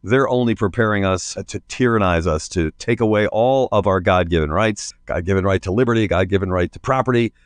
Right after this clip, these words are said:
and perhaps even our God-given right to life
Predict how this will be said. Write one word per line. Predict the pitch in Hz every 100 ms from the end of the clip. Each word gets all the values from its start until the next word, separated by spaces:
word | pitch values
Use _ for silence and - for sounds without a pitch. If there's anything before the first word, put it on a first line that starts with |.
| _
and | - 135
perhaps | 147 170 254 226
even | 214 147
our | 131
God-given | 110 131 127 123 120
right | 113 113 -
to | 113
life | 101 135 160 101 -